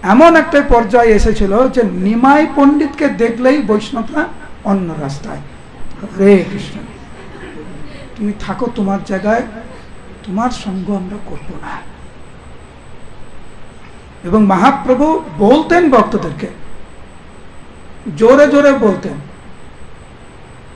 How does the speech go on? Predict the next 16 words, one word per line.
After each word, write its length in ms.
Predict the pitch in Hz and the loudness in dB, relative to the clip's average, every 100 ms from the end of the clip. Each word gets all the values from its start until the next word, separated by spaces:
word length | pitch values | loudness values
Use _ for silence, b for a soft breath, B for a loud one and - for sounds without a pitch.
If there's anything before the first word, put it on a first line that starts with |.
| - | -6
"আমি 300 | 202 226 294 | 0 4 4
ভক্ত 500 | 240 202 262 - - | 6 4 4 0 2
না 200 | 349 349 | 6 8
বলে 260 | 294 294 311 | 8 10 10
আমার 340 | 285 277 311 - | 8 8 6 4
থেকে 220 | 269 285 | 0 2
তোমরা 340 | 285 277 277 254 | 2 4 6 4
দূরে 300 | 254 330 330 | 4 2 2
থাকছ।" 380 | 240 247 - 285 311 262 175 - - - - - - - - - - - - - - - - - - - - - | 0 -2 2 6 6 6 0 -10 -16 -20 -20 -20 -20 -20 -20 -20 -20 -20 -20 -20 -20 -20 -20 -20 -20 -20 -14 -2
ছাত্রদেরকে 640 | 220 214 254 247 254 285 | -2 2 2 2 2 2
বলতেন, 440 | 240 220 - 170 147 - - - - - - - - - - - - | 2 2 2 -4 -6 -12 -18 -20 -20 -18 -16 -14 -14 -16 -16 -12 -2
"দেখো, 380 | 208 226 247 277 | 2 4 4 4
দেখো, 340 | 269 269 277 | 4 6 8
এরা 300 | 285 247 269 | 8 8 8
বৈষ্ণব, 800 | 254 247 247 254 269 285 269 233 - - - - - - - - - - - - - - - - - | 6 6 4 4 6 8 6 4 -2 -12 -14 -20 -20 -20 -20 -20 -20 -20 -20 -18 -20 -20 -20 -18 -10
যেখানে 520 | 170 240 247 262 302 | 2 4 6 6 4